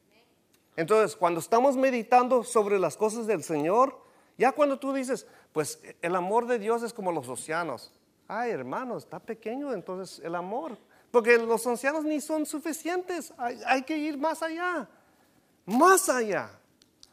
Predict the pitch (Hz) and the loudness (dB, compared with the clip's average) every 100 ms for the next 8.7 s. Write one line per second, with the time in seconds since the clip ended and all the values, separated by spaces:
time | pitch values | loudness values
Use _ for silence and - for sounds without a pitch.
0 | _ 208 214 285 311 302 262 226 226 233 | _ -8 -4 -4 -2 2 2 2 0 0
1 | 262 240 233 269 - 247 285 269 160 - | -2 -2 -2 -4 -6 -2 0 0 -6 -12
2 | _ _ _ _ 294 320 415 294 185 - | _ _ _ _ -4 0 2 0 2 4
3 | 349 427 247 151 135 - - - _ - | 6 6 4 4 -2 -10 -20 -20 _ -2
4 | 311 392 370 403 539 571 494 466 466 160 | 0 0 0 6 6 8 10 10 8 6
5 | 180 269 247 254 - 262 233 247 - 233 | 2 0 0 0 -2 -6 -2 -2 -2 -4
6 | 214 202 180 226 220 196 185 165 190 - | -2 -4 -4 -4 -2 0 -2 -2 -4 -2
7 | 185 233 262 277 233 240 302 247 - 277 | -6 -4 -2 2 0 0 -6 -6 -8 -8
8 | - 330 330 349 359 330 170 | -6 -8 -4 -2 0 0 -2